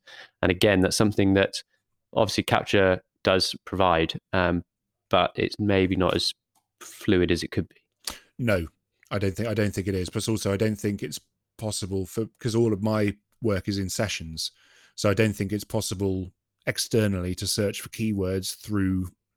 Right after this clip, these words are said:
Speaker 2: thirty thousand sessions.
Speaker 1: No, you'd need to create a catalog, which is where Lightroom used to be quite good, because the way I used to traditionally work with Lightroom is I'd have an entire year as a catalog,
Speaker 2: Mm-hmm.
Speaker 1: and each year I'd have a new catalog.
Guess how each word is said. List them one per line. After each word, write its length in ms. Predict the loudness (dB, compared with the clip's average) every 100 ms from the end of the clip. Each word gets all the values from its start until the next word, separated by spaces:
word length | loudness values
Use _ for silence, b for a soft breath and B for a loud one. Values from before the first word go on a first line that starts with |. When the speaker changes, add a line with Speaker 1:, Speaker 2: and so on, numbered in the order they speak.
| -18 -12
Speaker 2:
thirty 340 | -4 -4 -4
thousand 360 | -6 -6 -6 -4
sessions. 560 | -4 -4 -8 -8 -8 -10 _ _ _ _ _ _ 0
Speaker 1:
No, 300 | 4 4 4 2
you'd 140 | 0 2
need 180 | 0
to 100 | 0
create 540 | -4 2 4 4 0 -8 -14
a 60 | -10
catalog, 540 | -4 -4 -2 0 0 0
which 220 | 0 2
is 80 | 2
where 180 | 4 6
Lightroom 480 | 6 6 4 6 4
used 160 | 4
to 60 | 2
be 80 | 0
quite 300 | 2 0 4
good, 240 | 2 2
because 300 | -2 -4 -2
the 100 | 2
way 140 | 4 6
I 40 |
used 260 | 4 2 -2
to 80 | 0
traditionally 360 | 0 2 2
work 180 | 4 4
with 80 | 4
Lightroom 440 | 4 4 4 2
is 80 | 2
I'd 120 | 0
have 280 | 2 2 0 -10 B B B 0
an 100 | 2
entire 400 | 2 2 4 6
year 340 | 6 6 4
as 140 | 2 -2
a 40 |
catalog, 440 | -2 -2 0 -2 -2 _ _ _ B
Speaker 2:
Mm-hmm. 180 | -2 2
Speaker 1:
and 80 | 2
each 200 | 2 4
year 160 | 4
I'd 80 | 4
have 120 | 2
a 60 | 4
new 160 | 4 2
catalog. 540 | 0 -2 -2 -2